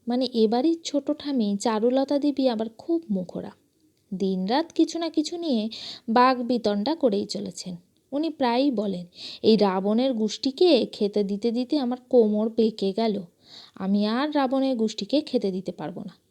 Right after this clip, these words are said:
কবে যে এই রাবণের গুষ্টির হাত থেকে মুক্তি পাবো, তা ভগবানই জানেন।" সুমি কথাটা বেশ মনোযোগ দিয়ে শুনেছেন। ও রাঙাদির কাছে পড়াশোনা করে।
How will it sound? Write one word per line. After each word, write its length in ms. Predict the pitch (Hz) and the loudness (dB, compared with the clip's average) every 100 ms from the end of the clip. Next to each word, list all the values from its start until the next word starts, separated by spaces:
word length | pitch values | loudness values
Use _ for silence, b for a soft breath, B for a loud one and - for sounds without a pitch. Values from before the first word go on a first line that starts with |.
| _ - | _ -4
কবে 320 | 185 180 190 | -2 2 2
যে 140 | 208 | 6
এই 100 | 262 | 4
রাবণের 440 | 240 202 202 226 240 | 4 2 0 0 0
গুষ্টির 380 | 208 214 - 247 | -2 -6 -4 -4
হাত 200 | 180 180 | -4 -8
থেকে 200 | - 226 | -8 -2
মুক্তি 460 | 247 214 196 - 214 | 2 2 0 -4 -6
পাবো, 400 | 208 277 302 226 B B B B | 0 0 -2 -6 B B B B
তা 100 | 262 | -2
ভগবানই 640 | 185 196 180 190 196 254 | 0 0 0 -2 0 0
জানেন।" 280 | 220 175 175 - _ _ _ _ _ _ _ B B B B B | -2 -8 -14 -18 _ _ _ _ _ _ _ B B B B B
সুমি 420 | - 320 339 392 381 | -4 -2 0 -2 0
কথাটা 380 | 220 208 247 247 | -2 0 -2 0
বেশ 380 | 226 247 269 - | 4 4 2 -2
মনোযোগ 420 | 208 190 185 185 | -2 -2 -4 -4
দিয়ে 300 | 180 196 233 | -4 -4 -4
শুনেছেন। 500 | 233 - 170 170 170 - _ _ _ | -4 -10 -10 -12 -18 -20 _ _ _
ও 80 | 196 | -4
রাঙাদির 500 | 190 190 196 190 220 | -2 -2 -2 2 0
কাছে 320 | - 185 - | 0 -6 -6
পড়াশোনা 560 | 262 202 180 - 180 175 | -6 -6 -8 -10 -10 -10
করে। 200 | - | -14